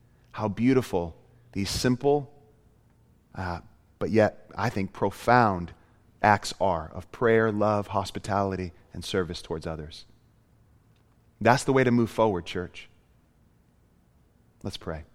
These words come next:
Father, thank you for the instructions that we found in First Peter four. Thank you for the clear guidance that you bring.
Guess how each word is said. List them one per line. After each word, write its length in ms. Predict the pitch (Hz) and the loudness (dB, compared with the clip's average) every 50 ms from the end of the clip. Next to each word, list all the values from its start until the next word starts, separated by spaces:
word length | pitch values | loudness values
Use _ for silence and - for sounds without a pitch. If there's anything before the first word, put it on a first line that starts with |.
| _ | _
Father, 400 | _ - - 120 117 113 113 107 101 - - - _ _ _ _ _ _ _ | _ 2 6 6 6 6 4 0 -8 -12 -20 -20 _ _ _ _ _ _ _
thank 420 | - - - - 123 123 117 - - | -20 -10 -6 -2 -2 -2 -2 -4 -6
you 200 | 92 85 80 76 - _ _ _ _ _ _ _ _ _ _ _ _ _ _ _ | -8 -8 -10 -12 -16 _ _ _ _ _ _ _ _ _ _ _ _ _ _ _
for 100 | - - | -4 0
the 120 | 110 110 | 0 2
instructions 840 | 104 101 - - - - 123 120 - - - 117 107 104 98 - - | 2 0 -2 -4 -2 0 0 0 0 -2 -4 -4 -2 -4 -4 -6 -6
that 160 | 107 104 - | -6 -6 -4
we 140 | 110 113 117 | -2 -2 -2
found 500 | 107 - - 113 107 104 101 104 101 95 | -2 -2 0 0 2 2 0 0 -2 -4
in 100 | 92 90 | -6 -6
First 300 | - - 110 104 - - | -6 -6 -6 -6 -6 -8
Peter 180 | - 107 95 | -8 -8 -8
four. 400 | 87 - - 90 82 78 73 73 - _ _ _ _ _ _ _ _ _ _ _ _ _ _ _ _ _ _ _ _ _ _ _ _ _ _ | -8 -8 -10 -10 -10 -10 -12 -16 -20 _ _ _ _ _ _ _ _ _ _ _ _ _ _ _ _ _ _ _ _ _ _ _ _ _ _
Thank 340 | - - 135 131 127 - - | -2 2 2 2 2 2 0
you 80 | 127 | -2
for 220 | 120 - - 127 107 | -2 -2 -2 -2 0
the 120 | 113 107 | 0 0
clear 420 | - - - - - 139 131 131 | -2 -4 -8 -4 0 2 2 2
guidance 540 | 120 107 120 113 120 131 135 139 139 - - | 4 8 8 10 10 10 8 4 0 -4 -6
that 160 | - 123 - | -6 -6 -4
you 120 | - 117 110 | -2 -2 -2
bring. 420 | 101 104 113 117 127 139 160 147 | -2 0 0 0 0 -2 -4 -8